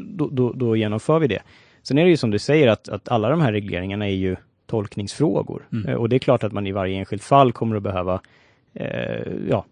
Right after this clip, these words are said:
Speaker 1: acceptera prövningar av det och så vidare. Men, men det här är vad vi anser är en rimlig tolkning och, och, och det är också den utgångspunkten som sagt vi,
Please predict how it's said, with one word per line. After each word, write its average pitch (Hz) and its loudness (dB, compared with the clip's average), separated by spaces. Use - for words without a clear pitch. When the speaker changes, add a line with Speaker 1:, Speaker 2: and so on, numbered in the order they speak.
Speaker 1:
acceptera 117 -6
prövningar 113 0
av 113 -2
det - -10
och - -16
så 135 -10
vidare. 101 -6
Men, 113 -2
men 139 0
det 139 6
här 175 6
är 147 6
vad 123 4
vi 147 4
anser 110 -2
är 104 0
en 104 -2
rimlig 113 0
tolkning 101 -4
och, 113 -6
och, - -6
och 117 -2
det - -4
är 135 8
också 131 2
den 127 2
utgångspunkten 123 0
som 117 -2
sagt 107 -6
vi, 104 -6